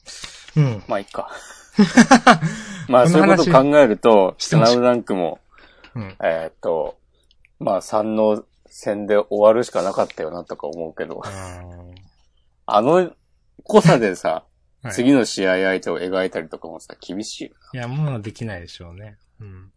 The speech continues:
Speaker 1: もうこの話はやめますか？<laughs> はい。
Speaker 2: はい。ああ。
Speaker 1: じゃあ、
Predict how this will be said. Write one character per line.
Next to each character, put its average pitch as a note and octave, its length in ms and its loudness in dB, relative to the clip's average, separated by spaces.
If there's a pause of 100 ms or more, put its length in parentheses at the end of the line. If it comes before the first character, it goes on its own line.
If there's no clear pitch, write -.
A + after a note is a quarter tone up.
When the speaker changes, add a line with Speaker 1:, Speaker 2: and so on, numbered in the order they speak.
(280)
Speaker 1:
も C3 80 -8
う - 20 -8
こ C3 140 -10
の D3 80 -4
話 D#3+ 300 0
は A#2+ 60 -2
や A2 60 -4
め B2 120 -4
ま D#3 100 2
す - 140 -6
か？ - 120 -18 (1300)
<laughs> A3 80 -4 (2250)
は B2 120 -6
い。 F#2+ 100 -14 (880)
Speaker 2:
は C#3+ 440 -2
い。 - 180 -10 (1400)
あ D#3+ 880 -8
あ。 - 80 -20 (440)
Speaker 1:
じ B2 120 -8
ゃ A2+ 280 -4
あ、 - 60 -18